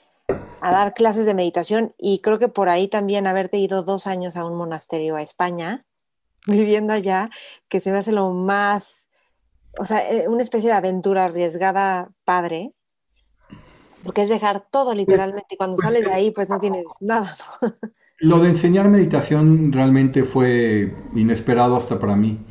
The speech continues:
Speaker 2: Eh, lo primero no tanto, o sea, después de este, de este accidente y de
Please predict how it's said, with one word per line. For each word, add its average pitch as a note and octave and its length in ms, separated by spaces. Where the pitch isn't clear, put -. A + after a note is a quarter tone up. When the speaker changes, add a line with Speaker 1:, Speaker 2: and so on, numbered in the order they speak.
Speaker 2:
Eh, B2 520
lo C3+ 140
primero D#3+ 360
no D#3+ 180
tanto, D#3+ 540
o A2 100
sea, C#3 160
después D3+ 400
de D#3+ 100
este, D#3 400
de B2+ 140
este A2 1120
accidente B2 640
y A#2+ 80
de G2+ 380